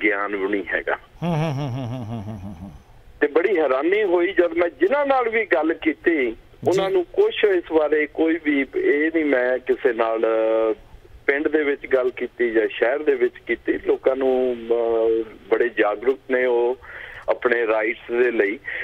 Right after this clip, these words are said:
Speaker 2: ਹੂੰ,
Speaker 1: ਪਰ
Speaker 2: ਹੂੰ।
Speaker 1: ਮੈਂ ਦੇਖਿਆ ਕਿ ਉਹ ਟਵੈਂਟੀ ਟਵੈਂਟੀ ਦੇ ਕਿਸੇ ਵੀ, ਕੋਈ ਵੀ ਆਪਣੇ ਸਿੱਖਾਂ ਦੇ ਵਿੱਚ ਵੀ ਕੋਈ ਹੱਕ ਦੇ ਵਿੱਚ ਨਹੀਂ ਹੈਗਾ। ਬਾਕੀ ਤਾਂ ਮੈਂ ਦੇਖਿਆ ਉੱਥੇ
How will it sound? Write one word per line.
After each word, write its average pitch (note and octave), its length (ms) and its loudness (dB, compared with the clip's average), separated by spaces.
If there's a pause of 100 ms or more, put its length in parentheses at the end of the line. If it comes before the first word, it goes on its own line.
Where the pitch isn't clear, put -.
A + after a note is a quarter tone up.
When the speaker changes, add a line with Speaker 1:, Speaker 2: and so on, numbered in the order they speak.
(100)
Speaker 2:
ਹੂੰ, C#3+ 120 -4
Speaker 1:
ਪਰ E3 180 0
Speaker 2:
ਹੂੰ। - 100 -8
Speaker 1:
ਮੈਂ F3+ 320 0
ਦੇਖਿਆ E3 500 0
ਕਿ F3 200 0
ਉਹ F3+ 220 2 (100)
ਟਵੈਂਟੀ G3+ 420 0
ਟਵੈਂਟੀ G3 420 0
ਦੇ F#3 140 2
ਕਿਸੇ B3 440 0
ਵੀ, A3+ 140 -8
ਕੋਈ A3+ 340 0
ਵੀ A#3+ 160 0
ਆਪਣੇ G3+ 360 0
ਸਿੱਖਾਂ A#3+ 540 0
ਦੇ A#3+ 80 2
ਵਿੱਚ F3 260 0
ਵੀ F#3+ 120 0
ਕੋਈ F#3 200 2
ਹੱਕ C3+ 320 0
ਦੇ D#3 120 0
ਵਿੱਚ E3 260 0
ਨਹੀਂ F3+ 220 0
ਹੈਗਾ। F3+ 260 0
ਬਾਕੀ - 400 -2
ਤਾਂ A3 120 0
ਮੈਂ A3 160 2
ਦੇਖਿਆ F#3+ 360 2
ਉੱਥੇ G#3 340 0